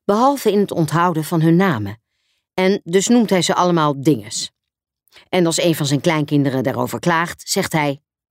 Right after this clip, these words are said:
"Dinges is een prima naam. Niks mis mee." Behalve opa is hij ook geheim agent. Maar dat mag natuurlijk niemand weten. Ook zijn kleinkinderen niet.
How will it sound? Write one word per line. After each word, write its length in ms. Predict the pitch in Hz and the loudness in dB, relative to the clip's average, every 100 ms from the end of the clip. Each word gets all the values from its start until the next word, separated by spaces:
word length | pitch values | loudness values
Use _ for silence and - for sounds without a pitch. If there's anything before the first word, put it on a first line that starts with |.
| _ _ | _ _
"Dinges 400 | 151 233 220 208 | 2 4 2 0
is 140 | 165 | -2
een 140 | 131 113 | -4 -6
prima 380 | 139 175 160 | 2 4 4
naam. 420 | 151 147 113 104 - _ _ _ | 2 0 -2 -10 -16 _ _ _
Niks 280 | 196 190 | 2 2
mis 200 | 160 143 | 0 -2
mee." 320 | 135 120 - _ _ _ _ _ _ _ _ _ _ _ _ _ _ _ _ _ | -2 -6 -10 _ _ _ _ _ _ _ _ _ _ _ _ _ _ _ _ _
Behalve 400 | 220 262 226 208 | 2 2 0 -2
opa 540 | 262 269 175 127 196 - | 0 0 -2 -4 -4 -4
is 180 | 190 | -4
hij 100 | 196 - | -2 -2
ook 200 | 214 - | -2 -2
geheim 300 | 165 170 123 | -2 0 -2
agent. 500 | - 120 107 107 - _ _ _ _ _ _ - | -6 -8 -10 -14 -18 _ _ _ _ _ _ -4
Maar 340 | 139 143 - | 0 0 -2
dat 180 | 156 156 | -6 -4
mag 160 | 156 147 | -4 -4
natuurlijk 420 | 120 202 131 - | -2 0 0 0
niemand 300 | 151 139 110 | 2 2 0
weten. 480 | 160 131 - 131 _ _ _ _ _ _ | -2 -2 -6 -20 _ _ _ _ _ _
Ook 180 | - 240 | -4 -2
zijn 140 | 165 | -2
kleinkinderen 580 | 147 220 190 131 117 117 | -2 -2 -2 -6 -8 -8
niet. 280 | 117 113 - | -12 -16 -20